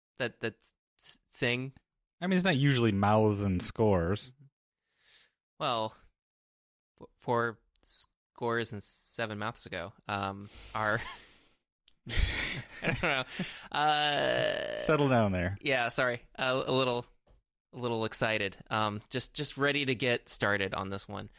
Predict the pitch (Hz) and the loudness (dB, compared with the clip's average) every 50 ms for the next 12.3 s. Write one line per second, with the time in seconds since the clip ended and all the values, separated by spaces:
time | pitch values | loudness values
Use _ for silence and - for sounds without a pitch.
0 | - 120 117 110 113 110 - 117 117 113 110 107 104 104 107 107 107 107 107 - | -2 -2 0 2 2 2 2 4 2 2 2 2 2 4 4 4 4 4 2 0
1 | - - - - - - 117 113 117 117 117 120 120 117 113 110 101 95 - - | -2 -4 -4 -4 -2 0 2 2 2 2 2 0 -2 -2 0 0 0 0 0 -2
2 | - - - 127 123 120 117 113 - - - - - - - - _ - - - | -6 -4 -4 -4 -2 -2 -2 -2 -4 -4 -6 -12 -18 -20 -20 -20 _ -20 -20 -20
3 | - - - - - - - - - - - - - - 571 - 151 131 117 - | -14 -10 -6 -6 -4 -2 0 0 0 0 2 2 2 4 4 2 2 2 0 0
4 | - - 880 - - - - _ - - - - 156 - - - 220 - 233 226 | -2 -4 -4 -8 -10 -10 -10 _ -12 -6 -4 -4 -4 -4 -4 -8 -4 0 2 2
5 | 226 196 - 233 233 233 214 196 185 196 185 175 - 185 170 160 160 160 156 147 | 2 2 4 4 4 4 2 2 2 2 2 2 2 0 0 2 2 2 2 2
6 | 143 139 135 139 139 139 135 135 135 131 127 123 123 - - 110 95 92 92 - | 2 2 2 4 4 4 4 4 2 2 2 2 2 4 4 2 2 2 -2 -6
7 | - _ _ _ - 139 160 175 151 - 110 104 95 120 120 127 151 151 151 139 | -6 _ _ _ -10 -10 -10 -8 -8 -6 -8 -6 0 0 2 2 2 2 2 2
8 | 117 110 101 110 98 104 - - - - - - - - - - - - - - | 0 0 -2 -2 -4 -6 -6 -6 -4 -4 -4 -4 -4 -6 -6 -6 -6 -6 -6 -6
9 | - - - - 370 - _ _ _ - 139 131 120 - - 175 151 139 - - | -8 -14 -12 -12 -18 -18 _ _ _ 0 2 2 2 2 2 2 2 2 2 0
10 | 156 139 120 117 113 104 95 90 90 90 - - 170 - - - - 160 - - | 2 2 4 4 4 4 4 2 0 0 -2 -2 -4 -4 -4 -2 -2 -2 -4 -4
11 | - - _ _ - - - - - - - - - 135 139 139 139 139 139 139 | -8 -16 _ _ -20 -20 -20 -20 -20 -20 -14 -6 -2 0 0 2 2 2 2 2
12 | 139 135 135 135 131 | 2 4 4 4 2